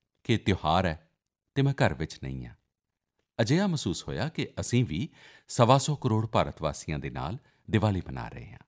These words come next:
ਮੇਰੇ ਪਿਆਰੇ ਦੇਸ਼ਵਾਸੀਓ, ਜੋ ਅਹਿਸਾਸ ਇਸ ਦੀਵਾਲੀ, ਇਸ ਮਾਹੌਲ ਵਿੱਚ,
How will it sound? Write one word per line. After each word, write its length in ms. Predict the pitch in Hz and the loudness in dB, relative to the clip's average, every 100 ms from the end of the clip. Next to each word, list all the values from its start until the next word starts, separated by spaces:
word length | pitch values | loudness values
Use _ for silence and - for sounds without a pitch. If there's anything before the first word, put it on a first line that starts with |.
| _ _ _ _ _ _ - | _ _ _ _ _ _ 2
ਮੇਰੇ 140 | 123 | 4
ਪਿਆਰੇ 280 | 127 107 98 | 6 4 2
ਦੇਸ਼ਵਾਸੀਓ, 720 | 78 64 - 67 - 65 60 _ _ _ _ _ _ _ - | -2 -8 -8 -8 -8 -14 -18 _ _ _ _ _ _ _ -4
ਜੋ 220 | 110 175 | 4 6
ਅਹਿਸਾਸ 600 | 185 160 131 143 147 - - 139 | 6 4 2 2 0 -2 -2 2
ਇਸ 220 | 135 95 | 2 4
ਦੀਵਾਲੀ, 580 | 98 80 90 92 65 - _ _ _ _ _ - | 2 4 4 2 -2 -10 _ _ _ _ _ 0
ਇਸ 200 | 151 127 | 2 4
ਮਾਹੌਲ 460 | 92 - 90 113 | 2 2 4 4
ਵਿੱਚ, 420 | 98 82 - - | 4 -2 -4 -14